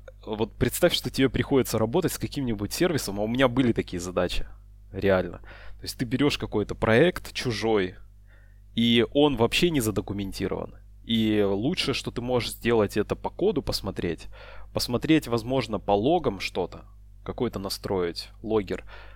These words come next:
Но вот мне очень понравилась идея с тем, что ты просто делаешь такой, знаешь, э,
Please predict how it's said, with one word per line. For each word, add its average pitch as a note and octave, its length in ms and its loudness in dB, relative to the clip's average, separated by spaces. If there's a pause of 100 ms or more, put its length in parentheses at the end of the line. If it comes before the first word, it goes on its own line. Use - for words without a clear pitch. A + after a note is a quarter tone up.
(120)
Но G#2 760 0
вот - 360 -10
мне A#2 260 -2
очень A2+ 280 0
понравилась G#2 560 2
идея A2 380 2
с - 100 -4
тем, A#2 240 0
что - 220 -8
ты G2+ 140 -6
просто - 340 -8
делаешь F#2+ 420 2
такой, F2+ 300 -8
знаешь, F2+ 440 -4
э, D#2+ 600 -8